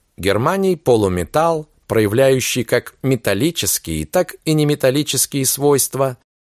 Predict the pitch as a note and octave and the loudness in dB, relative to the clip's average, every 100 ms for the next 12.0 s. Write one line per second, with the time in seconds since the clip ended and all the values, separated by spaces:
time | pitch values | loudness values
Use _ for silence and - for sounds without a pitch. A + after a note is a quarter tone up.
0 | _ B2 F3+ A#3 G#3+ G3+ E3+ - C#3 D3 | _ 2 4 4 4 4 2 2 0 -2
1 | F#3 - - A2 G#2+ A#2+ F3 F3 - E3+ | 0 -2 -4 -4 0 2 2 2 0 0
2 | D#3 - D#3 - C#3+ E3 - D#3 D3+ D3 | -2 -4 -6 -2 -4 -4 -4 -2 0 -2
3 | D3 C3 - - D2 B1+ B1 A#1 - _ | -2 -4 -2 -2 -4 -4 -8 -10 -18 _
4 | _ _ _ _ _ F#2+ C3 F#3 E3 D3+ | _ _ _ _ _ -2 0 0 0 -2
5 | C3 - - B2 A#2+ C3+ D3+ D#3+ C#3+ C#3 | -2 -4 -6 -4 2 2 4 4 2 0
6 | - F3 F#3+ D3 D#2+ C#2 _ _ _ _ | 0 2 2 0 -2 -6 _ _ _ _
7 | _ - C3 D3+ F#3 G3+ C3+ G#2+ D3 D3 | _ -2 0 2 2 0 -2 0 0 0
8 | C3+ _ D#3 D#3 D3+ D#3 E3+ D#3 D2 A1 | -4 _ 0 0 -2 -2 0 2 0 -4
9 | - _ _ _ _ _ - G2+ G2 C#3+ | -20 _ _ _ _ _ -4 0 0 2
10 | F3+ E3+ E3 D#3 C#3+ B2+ A#2+ D#3+ C#3 D#3 | 0 0 2 2 2 0 2 0 0 -2
11 | C#3+ - C3+ - A#2 A2 D#3 F3+ B2 F#2 | 0 0 -2 0 0 2 2 2 2 0